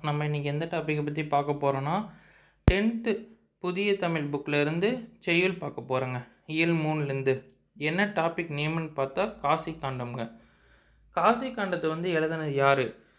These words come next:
அப்படின்னு பார்த்தா, அதிவீர ராம பாண்டியர் தாங்க காசி காண்டத்தை வந்து எழுதியிருக்கிறாரு. இந்த காசி காண்டத்துல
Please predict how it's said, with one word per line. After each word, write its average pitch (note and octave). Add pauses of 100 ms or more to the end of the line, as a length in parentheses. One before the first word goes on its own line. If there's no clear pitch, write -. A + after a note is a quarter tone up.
(200)
அப்படின்னு D#3
பார்த்தா, D3 (120)
அதிவீர G3
ராம D#3+
பாண்டியர் C#3+
தாங்க D3+
காசி D3+
காண்டத்தை C3
வந்து C#3+
எழுதியிருக்கிறாரு. B2+ (600)
இந்த F#3
காசி G3
காண்டத்துல D#3+